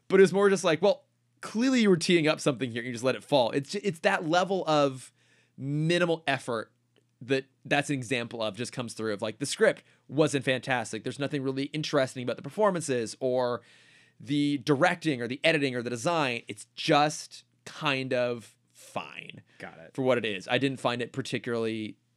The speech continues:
Speaker 1: interesting or exciting in any sort of way. Um, you know, I didn't find the main compar-, character particularly compelling. Um, but hey, you know what? It's great because it,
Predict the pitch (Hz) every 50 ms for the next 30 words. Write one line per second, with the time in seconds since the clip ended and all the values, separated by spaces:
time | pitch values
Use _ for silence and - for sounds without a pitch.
0 | _ _ - 123 120 107 - 123 113 104 - 117 110 107 104 110 107 107 101 -
1 | - 107 104 104 101 98 95 95 98 98 - - 107 101 98 110 104 101 101 -
2 | - 104 104 101 101 87 92 101 101 98 95 101 104 104 - - 113 110 104 104
3 | 104 104 101 104 101 - _ _ _ _ _ _ _ _ 143 139 120 - 127 139
4 | 139 143 - - 139 135 131 123 117 120 117 - 107 - 120 123 117 117 113 -
5 | - 117 107 104 104 - 110 107 - - 120 - - 107 98 107 104 101 101 101
6 | 98 98 95 - _ _ _ - - 127 110 - - 110 101 104 101 98 98 101
7 | 101 101 - _ _ _ _ _ _ 117 113 113 110 107 107 - 143 147 170 196
8 | 175 156 139 143 147 151 151 151 151 151 156 143 - - 160 147 131 101 123 -
9 | 143 127 110 123 117